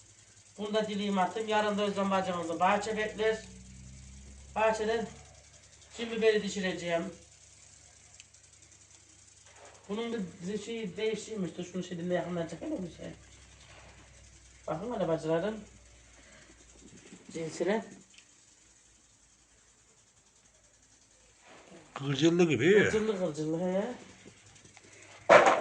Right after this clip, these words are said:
Speaker 1: Neyse bacılarım, kardeşlerim, bugünlük de bu kadar olsun. Kısa olsun, az olsun, temiz olsun, öz olsun.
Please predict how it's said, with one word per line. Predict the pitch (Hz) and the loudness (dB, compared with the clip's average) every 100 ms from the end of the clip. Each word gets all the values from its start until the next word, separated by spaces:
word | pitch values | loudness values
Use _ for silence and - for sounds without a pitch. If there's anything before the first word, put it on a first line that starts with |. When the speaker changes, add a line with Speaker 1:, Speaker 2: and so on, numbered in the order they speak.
| - - - - 220 | -2 -10 -16 -6 6
Speaker 1:
Neyse | 254 247 220 | 6 8 8
bacılarım, | 220 208 226 226 | 6 8 8 8
kardeşlerim, | 214 214 214 - 220 214 202 | 8 8 6 6 6 8 6
bugünlük | 185 185 208 185 | 2 -2 -4 -2
de | 190 180 | 0 2
bu | |
kadar | 185 180 180 | 2 4 6
olsun. | 175 - 175 165 | 4 2 -4 -4
Kısa | 175 196 175 | -2 2 2
olsun, | 165 - 175 | 2 -2 -2
az | 165 175 170 | 0 0 0
olsun, | 175 - 165 160 | -4 -4 -4 -2
temiz | 165 175 165 | 0 0 0
olsun, | 165 156 165 160 | -4 -4 -4 -2
öz | 170 165 | 0 0
olsun. | 165 - 165 160 | -2 -2 -4 -4